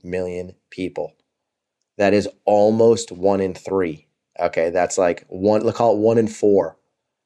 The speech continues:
That's twenty-five percent of the di-, of, of the, of the U S population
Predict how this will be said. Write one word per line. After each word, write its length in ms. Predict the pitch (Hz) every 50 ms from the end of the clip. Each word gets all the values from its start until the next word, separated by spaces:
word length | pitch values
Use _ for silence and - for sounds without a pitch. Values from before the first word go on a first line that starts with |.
| _ _ _ _
That's 160 | 110 104 -
twenty-five 480 | - - 120 117 123 120 - 135 123 -
percent 600 | - 98 - - - - - 120 120 113 - - - -
of 180 | 95 92 90 90
the 80 | 101
di-, 320 | 90 87 98 92 95 98 98
of, 120 | 101 98 95
of 280 | - 95 92 87 -
the, 280 | - 90 87 87 82 - _ -
of 120 | 101 -
the 80 | - 98
U 180 | 92 101 107 98
S 80 | -
population 1120 | - - 95 87 - 90 85 85 87 98 107 120 139 139 - - - 143 131 117 98 90